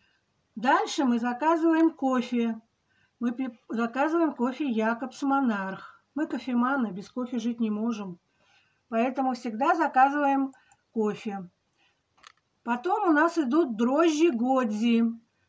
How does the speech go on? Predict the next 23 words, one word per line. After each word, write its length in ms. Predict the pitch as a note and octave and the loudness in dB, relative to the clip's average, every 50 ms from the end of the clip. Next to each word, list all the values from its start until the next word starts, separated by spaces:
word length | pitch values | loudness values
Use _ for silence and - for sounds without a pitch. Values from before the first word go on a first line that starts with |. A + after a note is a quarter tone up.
| _ _ _ _ _ _ _ _ _ _ - | _ _ _ _ _ _ _ _ _ _ -6
Надо 340 | G#3 G#3+ A3+ C4+ C#4 F4 | -2 0 0 0 0 0
делать 420 | D4+ C4 C4 C4+ C#4+ D4+ E4+ E4 - | 0 0 2 2 4 4 2 0 0
самогонку. 960 | - F4 F4 F4+ F#4 E4+ B3+ B3 A#3+ B3 C4+ C4 - D#4+ C#4+ A#3 G3+ E3+ - _ _ _ _ _ | -2 0 0 2 0 0 0 0 0 0 0 0 0 0 0 0 0 -4 -8 _ _ _ _ _
Самогонку 640 | _ - A#3 A3+ A#3+ B3 A#3+ D4+ F#4 G#4+ - F#4 E4 | _ -4 0 0 0 0 0 0 -2 -2 0 0 0
мы 160 | D4 C#4 B3 | 2 2 2
делаем 440 | A3+ B3 A#3 A3 G#3 G3+ G3+ G3+ A#3 | 2 2 2 2 0 -2 -2 -2 -2
из 60 | C4+ C4+ | -2 -4
пшеницы 720 | - - - - D4 D4 C#4 C4+ D4+ F#4+ - - - C4+ | -8 -14 -12 -8 -2 0 2 2 2 2 -2 -4 -4 -2
и 160 | A#3+ C#4+ D#4+ | -2 -2 -2
кукурузы. 800 | D#4 - D#4+ - - A#3+ A3 G3+ G3+ G3 F#3+ F3+ G3 G3 G3 - _ _ _ _ - - | -2 -4 -6 -4 -2 -2 -2 -2 -4 -6 -8 -8 -10 -10 -12 -14 _ _ _ _ -8 -2
А 160 | A#3+ A#3+ D4 | 2 2 4
эти 240 | F4+ F#4 F4+ F4+ F4+ | 4 2 0 -2 -2
дрожжи 640 | C#4+ F#4 G4 G#4 A4 F4 - D4 C4+ B3 A3+ A3 - _ _ _ _ | 0 2 2 2 2 2 0 0 0 0 -2 -2 -6 _ _ _ _
без 180 | - A#3 E4 E4 | -2 -2 -2 -2
сахара 600 | - - - F4 F4 F4 F4 D4+ C4+ A#3+ A#3 A#3 | -2 0 2 4 4 4 2 0 2 2 2 0
все 260 | A#3 - - F#4+ F#4 | 0 -4 -6 -4 -4
сделают 540 | D4 B3 A3+ A#3 B3+ B3 A#3 A3 G#3 - - | -2 -2 -2 -2 -2 0 0 0 -2 -4 -8
сами. 500 | - - G3+ F#3+ F#3+ F#3 F#3 F3+ F3 - _ _ _ _ _ _ _ _ _ _ _ _ _ _ _ _ _ _ _ _ _ _ _ _ _ _ _ _ _ _ _ _ _ _ | -14 -14 -12 -10 -10 -8 -8 -10 -10 -14 _ _ _ _ _ _ _ _ _ _ _ _ _ _ _ _ _ _ _ _ _ _ _ _ _ _ _ _ _ _ _ _ _ _
Дальше 480 | - G3+ A#3+ C#4+ F#4+ A#4 - - - C#4+ | -6 0 0 2 2 0 -2 -2 0 0
мы 120 | A#3+ A#3+ | 2 2
заказываем 720 | A#3 A3+ B3 A#3+ - D4+ E4 F4 E4 E4+ E4+ E4 D#4+ D#4+ D4+ | 2 0 -4 -4 0 0 2 2 2 2 2 2 2 2 0
суспензию 800 | - - F4+ E4+ - - D#4 D4+ D4+ D#4 C#4+ B3+ D4 D4+ C#4+ | 0 -2 -4 -6 -2 -2 0 2 2 2 2 2 0 -2 -2
хлорелла. 880 | - - D4 C#4+ D4 D4 C4+ A#3 A3 G#3 G3+ G3+ G3 G3 G3 G3 - _ | -2 -2 0 0 2 2 2 2 0 0 -2 -4 -4 -6 -6 -8 -10 _